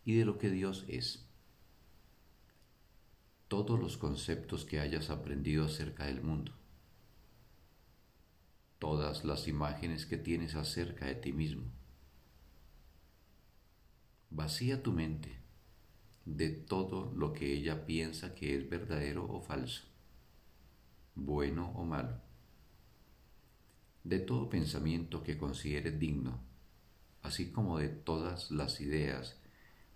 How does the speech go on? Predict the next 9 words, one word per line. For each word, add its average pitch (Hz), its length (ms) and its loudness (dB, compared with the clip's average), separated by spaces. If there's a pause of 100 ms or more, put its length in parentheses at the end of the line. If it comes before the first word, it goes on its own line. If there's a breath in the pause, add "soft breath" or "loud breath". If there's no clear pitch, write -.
de 90 140 2
las 78 180 0
que 82 120 -4
se 78 180 -2
siente 95 680 -2
avergonzada. 82 840 -2 (1900)
No 95 400 2
conserves 92 720 -2
nada. - 480 -2